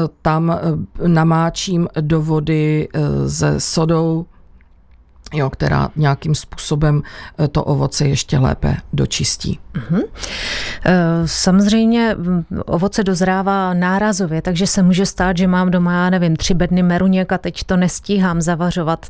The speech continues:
Speaker 2: Co teď?
Speaker 1: Mhm. Jednoduchá rada. Opět, eh, já jakožto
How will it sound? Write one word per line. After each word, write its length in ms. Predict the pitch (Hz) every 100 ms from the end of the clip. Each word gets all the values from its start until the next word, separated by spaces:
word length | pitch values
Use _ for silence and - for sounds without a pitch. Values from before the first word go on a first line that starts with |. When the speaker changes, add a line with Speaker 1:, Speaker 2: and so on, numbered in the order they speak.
| - -
Speaker 2:
Co 200 | - 302 -
teď? 180 | 165 160
Speaker 1:
Mhm. 100 | 170 - - - - - - - - - - -
Jednoduchá 680 | 170 175 214 254 - 285
rada. 320 | 277 277 214 123 - -
Opět, 680 | - 156 - 135 135 247 - - - - - - -
eh, 560 | 185 175 175 170 165 180
já 260 | 180 160 175
jakožto 600 | 214 - 262 - 277